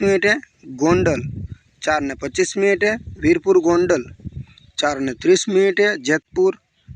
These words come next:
ચાર ને ચાલીસ મિનિટે અને જૂનાગઢ પાંચ અને પચીસ મિનિટે તમને મિત્રો પહોંચાડી દેશે. તો માહિતી મિત્રો કેવી લાગી કોમેન્ટ કરજો.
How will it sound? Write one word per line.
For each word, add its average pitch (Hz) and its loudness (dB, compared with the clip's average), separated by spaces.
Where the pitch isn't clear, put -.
ચાર 147 0
ને 139 -2
ચાલીસ 170 0
મિનિટે 190 0
અને 143 0
જૂનાગઢ 135 0
પાંચ 180 0
અને 190 -2
પચીસ 175 -4
મિનિટે 160 0
તમને 147 0
મિત્રો 131 -2
પહોંચાડી 120 -4
દેશે. 120 -12
તો 143 0
માહિતી 170 0
મિત્રો 208 -2
કેવી 202 2
લાગી 196 2
કોમેન્ટ 180 0
કરજો. 196 0